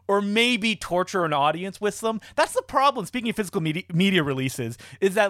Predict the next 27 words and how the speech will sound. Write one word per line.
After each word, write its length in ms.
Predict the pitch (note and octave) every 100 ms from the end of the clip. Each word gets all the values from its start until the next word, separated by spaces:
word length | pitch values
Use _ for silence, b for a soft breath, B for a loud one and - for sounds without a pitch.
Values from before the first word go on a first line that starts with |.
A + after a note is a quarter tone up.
| F#3
you're 120 | F3
like, 120 | D#3 -
"Oh, 80 | D#4+
I 80 |
got 140 | G#3 D4+
a 20 |
thirty-five 440 | - C4 - B3
millimeter 380 | G#3 A#3+ A#3 A3
print 360 | - B3+ C4 -
of, 460 | - F3+ F3 E3 C#3+ B B B
I 80 | A3
don't 100 | F3+
know, 160 | F3
Zombie 480 | D#3+ F#3 C#4+ D4+ F3+
or 80 | D3+
something 300 | - D3+ D3
like 180 | C#3+ C3+
that," 240 | C#3+ C3
but 80 | F#3
it's 140 | F#3+
so 260 | - B3 B3+
red 300 | G#3 A3+ G3
you 60 | G3
can't 280 | - A3
make 220 | G3+ G#3 G3+
it 80 |
out. 340 | F#3 A3 D#3+